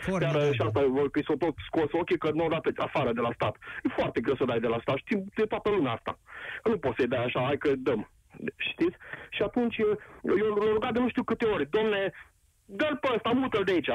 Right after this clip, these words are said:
Speaker 2: mută-l de la mine că nu pot să colaborez cu el.” Și domnul Câțu de fiecare dată îi spunea, „Da, da, da, sigur, sigur”, știți, genul ăla de, „Bă, lasă că”, cum se făcea mai de mult, știți?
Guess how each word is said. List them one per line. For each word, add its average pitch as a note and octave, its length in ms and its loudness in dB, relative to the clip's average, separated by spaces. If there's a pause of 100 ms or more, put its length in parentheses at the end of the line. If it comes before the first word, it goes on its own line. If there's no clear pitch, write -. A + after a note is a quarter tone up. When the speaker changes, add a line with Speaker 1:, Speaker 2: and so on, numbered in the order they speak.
Speaker 2:
mută-l B3+ 300 0
de A3+ 80 0
la B3+ 80 0
mine D4+ 140 2
că D#4+ 80 -2
nu D#4 100 2
pot C#4 160 -2
să C4+ 60 -4
colaborez A#3+ 560 0
cu A3+ 60 2 (120)
el.” A#2+ 140 -2 (240)
Și - 120 0 (320)
domnul C4 160 2
Câțu B3+ 200 -2
de C4 120 0
fiecare B3+ 220 -2
dată B3 200 -2 (100)
îi A3 260 2
spunea, A#3+ 320 -2 (220)
„Da, D4 300 0
da, D4 160 0
da, C#4+ 100 2 (160)
sigur, C#4+ 340 2
sigur”, G#3+ 180 0
știți, B3+ 280 0
genul C#4 220 0
ăla B3 200 0
de, A3 140 2 (440)
„Bă, - 220 -4 (240)
lasă D4 240 -2 (100)
că”, B3+ 60 2 (580)
cum A#3+ 220 0
se B3+ 140 0
făcea C4 160 -2
mai B3+ 120 0
de A#3 100 2
mult, A#3 240 2
știți? A#3+ 180 0